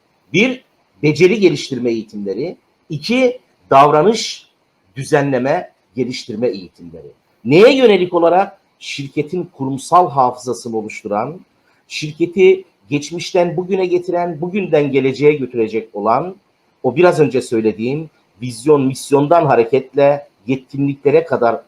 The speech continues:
giden o kültürel yapısı içinde. İşte bu mekanizmayı şirketlerde insan kaynakları ve eğitim departmanı yönetir sevgili dostlar. Bu durum satış akademisi için çok daha önemlidir. Ve maalesef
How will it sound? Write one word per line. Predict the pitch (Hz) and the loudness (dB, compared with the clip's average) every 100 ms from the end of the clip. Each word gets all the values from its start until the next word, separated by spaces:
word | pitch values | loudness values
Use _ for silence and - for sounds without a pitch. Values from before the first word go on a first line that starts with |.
| _ _ | _ _
giden | 101 123 131 | -4 -2 0
o | 123 113 117 _ _ | 4 4 2 _ _
kültürel | - 135 - 123 113 | -8 -6 0 2 2
yapısı | 101 - - | -2 -8 -20
içinde. | 90 - 80 - _ _ _ _ - | -20 -20 -20 -20 _ _ _ _ -10
İşte | 190 - 254 | -8 0 0
bu | 240 | 0
mekanizmayı | 262 254 247 262 220 180 160 | -2 0 2 0 0 0 0
şirketlerde | - 185 202 - 151 127 120 151 - _ - | -6 -4 -4 0 0 0 0 -2 -4 _ -8
insan | 165 160 240 240 | -6 0 2 4
kaynakları | 233 143 123 117 - 110 165 - _ _ | 2 0 0 -4 -4 -2 -4 -6 _ _
ve | 156 | -6
eğitim | - 143 147 208 175 | -2 -6 -4 -4 -2
departmanı | 123 - 110 - 101 98 | -2 -2 -4 -6 -10 -10
yönetir | 90 85 - _ _ | -10 -12 -18 _ _
sevgili | - 104 87 87 80 | -10 -10 -10 -14 -16
dostlar. | 76 - 78 73 _ _ _ - | -16 -16 -20 -20 _ _ _ 0
Bu | 185 254 | 2 6
durum | 226 208 220 - _ _ | 6 4 2 -12 _ _
satış | - - - 160 - 294 - - | -18 -4 -2 0 2 2 2 2
akademisi | 170 165 165 165 151 - 147 | 2 2 2 2 0 -4 -8
için | 143 180 - _ | -4 -6 -6 _
çok | - 208 226 226 | 0 4 4 4
daha | 165 139 135 | 2 4 4
önemlidir. | 120 104 92 87 _ _ _ _ _ | 2 -2 -10 -18 _ _ _ _ _
Ve | 147 | 0
maalesef | 143 160 247 247 - 170 127 | 4 6 6 4 0 -2 -4